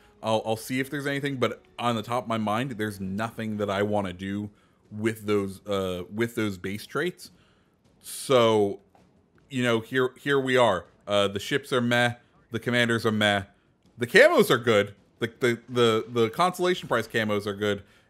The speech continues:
And the drop rates are what the drop rates are in the crates. So yeah, guys, that's the Titan event.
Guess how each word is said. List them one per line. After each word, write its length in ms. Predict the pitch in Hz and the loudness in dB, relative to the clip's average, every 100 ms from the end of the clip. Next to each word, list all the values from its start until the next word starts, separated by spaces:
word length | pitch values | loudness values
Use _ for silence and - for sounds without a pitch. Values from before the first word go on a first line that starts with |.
| _ | _
And 380 | 117 117 117 117 | 0 0 0 0
the 80 | 127 | 0
drop 340 | 123 147 147 | 2 2 2
rates 240 | 147 131 127 | 0 0 2
are 240 | 123 120 | 2 2
what 380 | 113 123 120 110 | 0 0 0 -2
the 60 | 107 | -4
drop 340 | 107 104 - | 0 0 -2
rates 240 | 101 92 101 | -4 -4 -4
are 320 | 92 85 85 | -4 -4 -6
in 140 | 95 92 | -12 -10
the 60 | |
crates. 400 | - 90 85 - - | -8 -8 -8 -20 -8
So 140 | 165 | 0
yeah, 220 | 160 127 - _ _ | 4 2 0 _ _
guys, 280 | 165 160 151 _ _ | 4 4 2 _ _
that's 360 | 127 165 214 - | 2 2 2 0
the 100 | 190 | -2
Titan 340 | 180 170 143 | 2 0 0
event. 300 | 151 151 147 | 0 0 -2